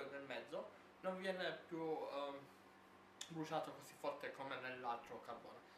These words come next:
Invece nell'altro, come già detto, è solo un pezzo, mettete nel centro, appena sentite un grattare nella gola non lo potete più spingere, cioè sinistra, destra, come volete. Qua almeno lo potete fare,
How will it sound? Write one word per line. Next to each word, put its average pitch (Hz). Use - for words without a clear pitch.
Invece 175
nell'altro, 214
come 139
già 143
detto, 113
è 165
solo 143
un 139
pezzo, 123
mettete 165
nel 202
centro, -
appena 202
sentite 185
un 175
grattare 175
nella 160
gola -
non 147
lo 156
potete 160
più 147
spingere, 131
cioè 120
sinistra, 127
destra, 117
come 127
volete. -
Qua 214
almeno 185
lo 147
potete 156
fare, 143